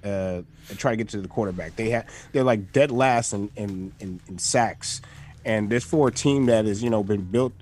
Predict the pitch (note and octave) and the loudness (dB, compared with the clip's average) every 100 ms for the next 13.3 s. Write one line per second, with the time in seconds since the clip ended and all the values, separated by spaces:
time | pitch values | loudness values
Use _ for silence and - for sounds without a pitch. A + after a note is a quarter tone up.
0 | - G#2+ G2+ G2+ F#2+ B2+ B2+ A#2 G#2 G2 | -8 -6 -4 -6 -4 -2 -2 0 -2 -2
1 | G2 A2 F2+ A#2 - G#2 F#2+ - A#2+ A2+ | -2 -2 0 -2 -2 -6 -6 -2 0 0
2 | F#2+ A2 C3+ B2+ - F#2+ F#2+ - - - | 0 -2 -2 -4 -6 -8 -8 -12 -20 -12
3 | A2+ A#2 D3 D3+ D#3 C#3+ C#3 C#3 C3 C3+ | -2 2 2 4 2 4 2 2 2 0
4 | B2 - A2+ B2 A2+ A2 - C3 A#2 - | 0 -6 -2 -2 -2 -4 0 0 0 0
5 | A#2 - C#3 C3+ D#2 - - G2 F#2+ F2+ | -2 0 -2 -2 -4 -14 -10 -6 -4 -6
6 | E2+ - - - _ - - - - B2+ | -10 -16 -20 -20 _ -20 -20 -4 2 4
7 | A2 C3 D#3+ A#2+ G#2+ C3 A#2+ A2+ A#2+ C3 | 4 4 2 2 0 2 4 4 2 2
8 | G#2+ F#2+ A2+ A2+ F#2+ A2 G#2 G2 G#2 F#2+ | 0 -2 0 0 -2 -2 -2 -2 -4 -4
9 | F2 F2 A2+ G2+ E2+ G#2+ A#2+ G2 E2+ B2 | -6 -4 -2 -4 -8 -8 -6 -6 -8 -8
10 | A#2 D#2+ - F2 F2 G#2 A2 - F#2+ F2 | -8 -8 -8 -8 -4 -2 -2 -2 -6 -8
11 | - - - - - - B2 D3+ D#3+ D#3 | -12 -20 -20 -20 -18 -4 0 4 6 6
12 | C3 A#2+ C3 B2+ A2 G2 - B2+ B2+ A#2 | 4 2 4 2 0 -6 -2 0 0 -2
13 | A2+ G2+ - | -2 -4 -8